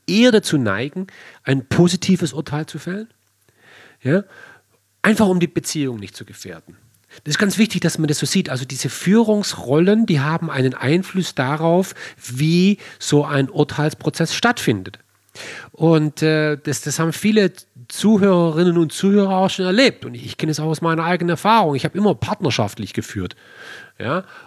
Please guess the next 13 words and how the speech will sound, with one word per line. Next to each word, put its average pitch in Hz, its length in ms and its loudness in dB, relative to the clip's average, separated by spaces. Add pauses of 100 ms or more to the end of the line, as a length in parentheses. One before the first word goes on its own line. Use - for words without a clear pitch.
(120)
Und, 156 760 0
äh, 147 460 4
mit 143 180 -4
meinen, 139 240 2
und 143 380 -8
die 147 60 -8
Geführten 185 480 0
sind 165 200 0
meine 165 260 2
Kollegen, 175 540 2
ja. 143 240 2 (300)
Und 156 240 0
man, 160 160 -2